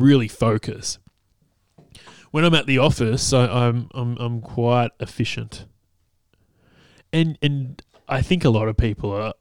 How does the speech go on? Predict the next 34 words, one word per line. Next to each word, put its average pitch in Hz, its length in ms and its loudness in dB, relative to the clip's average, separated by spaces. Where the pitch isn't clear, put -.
some 214 260 0
people 214 300 6
are 120 80 4
at 107 100 -4
home 120 220 2
every 110 260 0
day. 95 100 -6
I 110 280 0
don't 139 120 2
know 104 120 -2
how 104 140 -6
you 101 120 -4
do 117 180 2
it. 107 80 0
I'm 127 120 0
only 165 180 2
home 104 240 0
one 107 180 -2
day 113 200 0
a 107 60 -4
week. - 420 -8
I 120 80 2
wonder 147 300 2
what 170 160 2
the 131 80 4
world's 117 340 4
gonna 113 220 2
be 107 200 0
like 104 460 -4
when 127 180 0
we 120 100 4
all 180 200 6
go 151 180 0
back. 110 460 -8